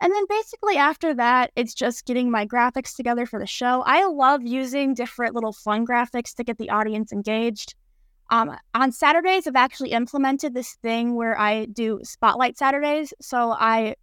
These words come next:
take viewer photos and I show them during our six P M newscast. And then on Sunday, to make it even more fun, I do weather trivia. So the viewers get to chime in on what answers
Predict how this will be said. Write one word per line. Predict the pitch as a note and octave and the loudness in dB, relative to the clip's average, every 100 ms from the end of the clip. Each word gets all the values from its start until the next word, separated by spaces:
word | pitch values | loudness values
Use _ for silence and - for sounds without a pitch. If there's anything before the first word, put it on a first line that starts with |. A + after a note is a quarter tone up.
| _ | _
take | C#4+ A#3+ | -4 -2
viewer | A3+ C4 B3+ | -2 0 0
photos | - A#3 A#3 G#3+ G#3 | -2 0 0 0 -2
and | A3+ | -2
I | G#3 | -2
show | G#3 - A#3+ | -2 -2 -2
them | A#3+ G#3+ | -2 -4
during | A3 G#3+ G#3 G#3 - | -2 -2 -2 -4 -2
our | G#3 G#3 | 0 0
six | - B3+ - | -4 -8 -8
P | - A#3 | -6 -4
M | A3 G#3 | -2 0
newscast. | G#3+ A#3 - - - - - _ _ _ _ _ | 0 -2 -4 -8 -8 -10 -20 _ _ _ _ _
And | G#3+ A3+ | 0 2
then | A3+ A3 | 2 0
on | - G3+ | 0 -2
Sunday, | A3+ - C4 D#4+ A3 G3 G#3 | -2 -2 0 2 2 0 -2
to | A#3+ | -4
make | G#3+ A3+ | -4 -4
it | |
even | G#3+ G#3+ | -4 -2
more | G#3+ A3+ | -2 -4
fun, | A#3+ A3 A3 G#3+ - _ _ | -4 -8 -6 -8 -12 _ _
I | - A3+ | 2 2
do | A#3 A#3 A#3+ A3+ | 0 -2 -2 0
weather | A3 C#4+ C#4 | 4 4 4
trivia. | B3 - G#3 G3 G3 G3 A#3 - | 0 -2 -2 0 0 0 -2 -8
So | - A#3 | -8 -4
the | A3 | -2
viewers | A3+ B3 A#3+ A#3 | 0 0 0 -2
get | A#3+ | -8
to | G#3+ | -8
chime | - A3+ A#3 A3+ | -4 0 0 0
in | A3 | -2
on | G#3 | -2
what | G#3+ - | -2 -2
answers | A3+ A#3 G#3+ G#3+ - | -2 -2 -2 -4 -6